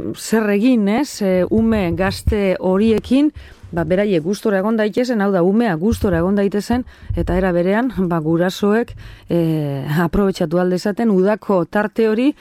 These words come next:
beraiek behar duten horretan, ez da? Hau da, e, ba, ez dakit, guraso askok euskaltegira etortzeko asmoa edo gogoa dauka, uda partean, ikastaro trinkoak egitera, baina beste alde batetik, ez daki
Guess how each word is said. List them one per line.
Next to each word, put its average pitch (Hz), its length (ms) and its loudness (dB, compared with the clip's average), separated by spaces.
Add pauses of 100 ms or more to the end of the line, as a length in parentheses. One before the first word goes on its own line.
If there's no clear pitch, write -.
(260)
beraiek 196 380 0
behar 214 220 0
duten 175 320 -2
horretan, 156 380 -2
ez 147 140 -6
da? 226 320 0
Hau 185 120 0
da, 185 200 0 (420)
e, 143 640 -2 (320)
ba, 156 120 -2
ez 151 100 -6
dakit, 208 260 -2
guraso 175 400 0
askok 196 440 -4
euskaltegira 175 600 -2
etortzeko 185 360 -2
asmoa 196 380 0
edo 156 140 0
gogoa 196 320 2
dauka, 208 420 0
uda 202 240 0
partean, 233 460 -2 (320)
ikastaro 170 400 -4
trinkoak 185 540 0
egitera, 226 480 2 (360)
baina 196 260 0
beste 190 200 -2
alde 190 160 2
batetik, 196 520 0
ez - 160 -6
daki 240 300 0